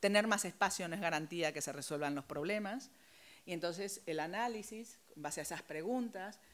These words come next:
y propuestas. Esto era un ejercicio de un ratito a la tarde, o sea, no es que sea, no sé si este es el mejor proyecto, pero bueno, ¿cómo pod-, podría ser diferente si planteáramos, ¿no? En lugar de tener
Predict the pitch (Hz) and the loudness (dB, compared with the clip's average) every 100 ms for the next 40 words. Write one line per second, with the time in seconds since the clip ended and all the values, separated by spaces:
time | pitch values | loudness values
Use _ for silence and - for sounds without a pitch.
0 | - - - 180 190 220 143 156 143 - | -20 -20 -8 -4 -4 -2 -4 -4 -4 -8
1 | - 143 180 175 - 160 143 147 165 190 | -14 -8 -2 -2 -2 -10 -8 -8 -6 -4
2 | 165 147 147 156 - 151 165 147 165 156 | -4 -2 0 0 -2 -2 -2 2 4 4
3 | 135 - 131 139 147 135 - 143 147 - | 2 -10 -10 -8 -8 -8 -4 -4 -4 -8
4 | - - - - 156 165 147 156 143 147 | -14 -20 -20 -14 -10 -8 -8 -6 -8 -8
5 | - 151 156 151 147 - 147 151 170 151 | -8 -8 -6 -6 -6 -8 -6 -2 -2 -2
6 | - - - 180 185 196 - 175 170 - | -8 -20 0 2 4 2 4 4 4 0
7 | 160 175 202 196 190 185 175 185 190 165 | 2 2 2 2 0 -4 -4 -4 -6 -6
8 | 151 147 151 147 131 139 165 165 160 160 | -4 0 2 0 -2 -4 0 4 4 4
9 | 165 160 | 0 -2